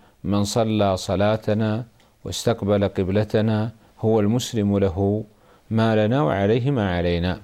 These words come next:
فدل هذا على أن من أدى الصلاة حكم بإسلامه. ويدل على هذا أن النبي صلى الله عليه وسلم كان إذا أراد أن يغير على قرية انتظر وقت الصلاة، فإن سمع أذانا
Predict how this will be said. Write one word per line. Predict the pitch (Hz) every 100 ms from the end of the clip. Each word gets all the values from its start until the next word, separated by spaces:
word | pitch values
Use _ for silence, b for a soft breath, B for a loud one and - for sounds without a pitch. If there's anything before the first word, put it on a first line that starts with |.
| - B B B
فدل | - 117 147 101
هذا | 95 107 131 131
على | 98 101 104 110
أن | 101 101 98 95 - b b
من | 104 110
أدى | 110 123 101
الصلاة | 98 - 90 92 107
حكم | 113 - 120 110 98 113 131 -
بإسلامه. | 107 90 110 - 95 85 80 85 101 - - B B B B B -
ويدل | 127 123 127 127 147 165 196 165
على | 131 123 117
هذا | 107 139 139 139 135
أن |
النبي | 131 123 113 117
صلى | 104 - 101
الله | 101 120 110
عليه | 98 107 101
وسلم | 98 - 127 123 117 117 117
كان | - 120 120
إذا | 110 110 101
أراد | 98 92 113 127 123
أن | 117 113
يغير | 104 104 113 117
على | 101 101 98 92
قرية | - 120 127 135 127 - B B B B B B 120
انتظر | 120 135 139 135
وقت | 131 120 - 104
الصلاة، | - 101 95 87
فإن | - 95 110 117
سمع | - 139 131 117 104 101
أذانا | 101 110 120 123 135 135